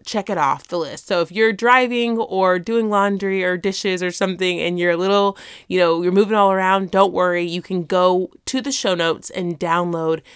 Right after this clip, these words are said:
your year-end checklist so that you can print it out and make sure you apply it to your business. All right? So let's just dive right on in. Okay.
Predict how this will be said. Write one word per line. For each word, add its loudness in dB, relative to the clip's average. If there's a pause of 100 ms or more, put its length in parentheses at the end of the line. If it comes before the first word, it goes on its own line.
(180)
your -2
year-end -2
checklist -8
so -10
that -8
you -12
can -10
print -2
it 0
out 2 (300)
and -4
make -4
sure -8
you -4
apply -2
it -8
to -12
your -6
business. -10 (240)
All 2
right? 2 (720)
So -6
let's 2
just -4
dive 4
right -4 (160)
on -2 (160)
in. -6
Okay. -4